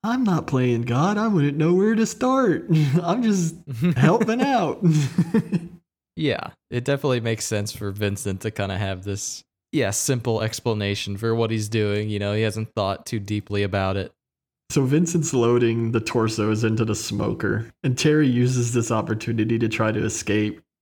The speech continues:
Speaker 1: but the door's locked from the outside, and Vincent approaches her with the gas mask, and he ends up putting her to sleep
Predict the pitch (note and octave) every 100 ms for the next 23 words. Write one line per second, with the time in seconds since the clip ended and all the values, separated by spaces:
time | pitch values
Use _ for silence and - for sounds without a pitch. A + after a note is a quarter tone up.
0 | _ C3 - A#2+ A#2 A2+ A2+ A2 G#2 G2+
1 | A2 G#2+ G#2 G2+ - G#2 G#2+ A2 B2 A#2
2 | _ _ _ - G#2+ G#2+ A2 A2+ A2+ G#2
3 | G#2+ G#2 G#2+ A2 A2 A2 G#2+ A2 G#2+ -
4 | - A#2+ F2+ F#2 G2 - G2 F#2 F2+ -
5 | - - _ _ _ _ - A#2 A2 A2
6 | A2 - B2 A#2 A#2 B2 A#2+ - C3 -
7 | B2+ A2+ G#2+